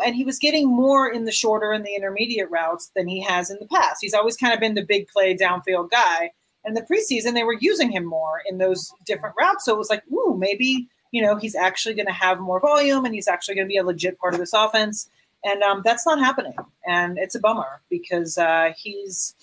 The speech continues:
he's, you know, sinking, sinking fantasy teams around, uh, around the globe right now. And I don't know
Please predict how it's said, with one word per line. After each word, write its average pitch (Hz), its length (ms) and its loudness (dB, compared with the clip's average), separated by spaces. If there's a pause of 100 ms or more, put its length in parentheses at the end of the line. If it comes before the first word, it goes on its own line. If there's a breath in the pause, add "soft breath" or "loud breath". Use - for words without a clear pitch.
(260 loud breath)
he's, - 400 -4
you 247 120 0
know, 180 80 -2
sinking, 226 460 0
sinking 247 380 0
fantasy 226 600 0
teams 202 360 -4
around, 185 460 0
uh, 180 140 4
around 190 260 2
the 185 60 -6
globe 202 300 0
right 151 220 0
now. 156 320 -6
And 175 100 -6
I 185 120 2
don't 196 240 0
know 196 420 4